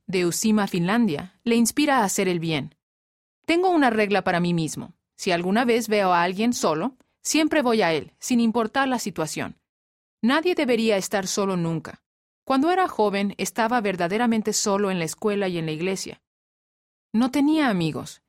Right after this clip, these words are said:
y sé lo mal que uno se siente estando solo. Es algo que he sacado de la mentalidad finlandesa de no dejar a nadie de lado". Una de sus fuerzas impulsoras es saber que las relaciones pueden continuar más allá de esta vida.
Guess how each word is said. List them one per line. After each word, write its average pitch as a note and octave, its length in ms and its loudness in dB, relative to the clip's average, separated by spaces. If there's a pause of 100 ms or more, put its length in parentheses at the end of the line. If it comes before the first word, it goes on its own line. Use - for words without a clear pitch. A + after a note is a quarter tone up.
(120)
y G#3 120 0
sé C4+ 180 2
lo D#4+ 120 2
mal A3 300 2
que G3 160 2
uno G#3+ 240 2
se - 140 -4
siente E3+ 360 -2
estando D#3 380 -2
solo. D3 420 -4 (520)
Es A#3+ 200 0
algo B3+ 300 0
que G3+ 240 2
he A3+ 40 0
sacado A3+ 460 0
de A3 120 2
la F#3 80 2
mentalidad E3+ 520 0
finlandesa F#3 680 -2
de G#3+ 120 0
no G#3 180 2
dejar A3+ 300 0
a G3 60 2
nadie G3 300 2
de D#3 120 0
lado". D3 340 -2 (640)
Una E4+ 240 2
de D#4 120 0
sus - 180 -4
fuerzas G3+ 400 -2
impulsoras F3+ 720 -2
es B3 160 -2
saber A#3 300 0
que A3+ 100 -2
las G3+ 160 0
relaciones F3+ 640 -2
pueden C4+ 320 0
continuar G#3+ 480 2
más G#3 240 2
allá F3 240 0
de D#3 160 0
esta D3+ 240 -2
vida. D3 320 -6